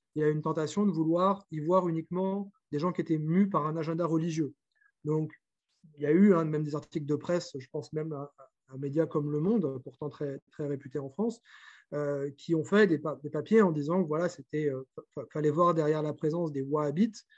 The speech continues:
euh, finalement, euh, euh, des collaborateurs de ces groupes. Euh, de même que les écoles coraniques pouvaient être des foyers de recrutement de ces groupes. Donc,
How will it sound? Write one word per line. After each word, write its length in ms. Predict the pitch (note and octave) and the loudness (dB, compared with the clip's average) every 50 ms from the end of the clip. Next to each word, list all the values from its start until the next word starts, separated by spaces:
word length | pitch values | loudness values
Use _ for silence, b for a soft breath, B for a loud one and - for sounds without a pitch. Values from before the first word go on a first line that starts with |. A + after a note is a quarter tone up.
| b b b b b b b _ - C#3+ | b b b b b b b _ -10 -6
euh, 120 | C#3+ C#3+ | -6 -6
finalement, 640 | C3+ - - D3 C#3+ C#3+ D3+ E3+ F#3+ G3+ G3+ F3+ D3+ | -4 -4 -6 -4 -4 -2 0 2 4 4 4 4 2
euh, 100 | C#3+ C#3 C#3 _ _ _ _ - | 0 -2 -6 _ _ _ _ -10
euh, 120 | C#3 C3 | -10 -8
des 160 | C3+ C3+ D3+ C#3+ | -6 -6 -6 0
collaborateurs 680 | - F3+ E3 D#3+ D#3 D#3 D3+ D#3 D3+ D3+ G3+ F#3+ F#3+ | 2 2 2 4 2 2 2 0 0 2 4 4 6
de 100 | F#3 F#3+ | 4 4
ces 120 | - - G3+ | 2 2 -2
groupes. 240 | F3 E3+ C3+ - - _ _ b b b b b b _ - | -2 -2 -6 -8 -14 _ _ b b b b b b _ -10
Euh, 160 | C#3+ C#3+ C#3+ | -8 -6 -6
de 240 | C#3+ D3 C#3 D#3 D#3 | -6 -6 -2 -2 0
même 380 | D#3+ E3+ F#3 G#3 A3+ A3+ G#3 | 2 4 4 6 6 4 4
que 80 | - G3 | 4 4
les 220 | F3 E3 D#3 D3 | 4 4 4 0
écoles 240 | D#3+ D#3 - E3 D#3+ | 0 0 0 -2 -2
coraniques 500 | D#3+ E3+ D#3 D3+ D3+ E3 F#3 G#3+ G#3+ G#3 - | 0 -2 -2 -2 0 0 0 0 0 -2 -8
pouvaient 220 | E3 D3 D#3 E3 | -6 -2 -2 -2
être 60 | D#3+ | 0
des 120 | D3+ E3 D#3 | 0 0 0
foyers 220 | D#3+ E3+ F3 F3+ | 2 2 2 4
de 60 | F3 | 2
recrutement 380 | E3+ E3 - - D#3 F3 F#3+ G3 | 2 -4 -4 -8 -6 -4 -2 -2
de 60 | F#3+ | 0
ces 120 | - G3 | 0 -2
groupes. 220 | D#3 C#3+ C#3+ - _ _ b b b b b b | -2 -2 -4 -8 _ _ b b b b b b
Donc, 240 | E3+ F#3+ G3 G3+ G3+ | 4 4 4 4 0